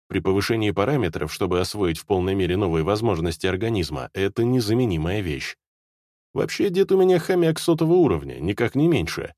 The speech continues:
Он сумел даже свой пространственный карман прокачать, выторговав в одном из посёлков необходимую сферу.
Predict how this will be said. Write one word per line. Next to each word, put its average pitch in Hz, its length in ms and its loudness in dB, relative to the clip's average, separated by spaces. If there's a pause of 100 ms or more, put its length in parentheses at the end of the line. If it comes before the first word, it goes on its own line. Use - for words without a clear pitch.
(420)
Он 95 100 2
сумел 104 300 2
даже 101 220 0
свой 104 220 0
пространственный 104 760 -2
карман 127 360 0
прокачать, 78 520 -4
выторговав 85 640 -2
в - 40 -2
одном 87 300 -2
из 85 100 -4
посёлков 123 520 -2
необходимую 117 560 0
сферу. - 440 -6